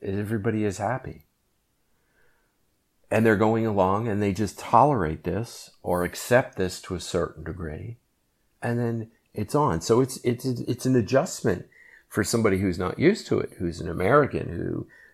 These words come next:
who's coming into this is, i-, i-, with new eyes and open eyes and, and bright,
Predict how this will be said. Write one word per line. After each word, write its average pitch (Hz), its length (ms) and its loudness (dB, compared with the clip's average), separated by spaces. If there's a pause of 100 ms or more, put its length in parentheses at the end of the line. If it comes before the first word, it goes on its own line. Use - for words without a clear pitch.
who's 95 320 -2
coming 104 260 2
into 113 380 2
this 92 260 0
is, 90 300 -6
i-, - 280 -8
i-, - 160 -8
with 90 300 -6
new 104 340 4
eyes 101 640 -2
and - 240 -12
open 113 320 0
eyes 90 360 -6
and, - 200 -8
and 87 320 -8
bright, 101 480 0